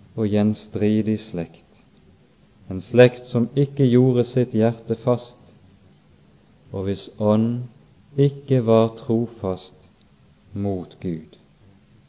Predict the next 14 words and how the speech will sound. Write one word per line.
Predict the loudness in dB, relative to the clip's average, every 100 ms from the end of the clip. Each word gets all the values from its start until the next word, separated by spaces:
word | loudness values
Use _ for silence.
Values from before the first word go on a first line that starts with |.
| _ _ _ _ _ _ _ _ _ _ _ _ _ _ _ _ _ _ _ -6
Legg | -2 0
merke | 2 0 -2 -8 -6
til | -4 -4 -4
altså | -4 -6 -8 -10 -10 -10 -18
disse | -12 -10 -8 -8
versene, | -6 -8 -12 -18 -18 -20 _ _ _ _ _ _ _ -6
for | 2
de | 4 4
forteller | 0 0 4 4 4 2 0
hvilken | 0 -2 -2 0 0 2
veldig | 6 6 6 2 2 0 0
betydning | -2 0 0 0 -4 -6
det | -6 -6
har | -6 -6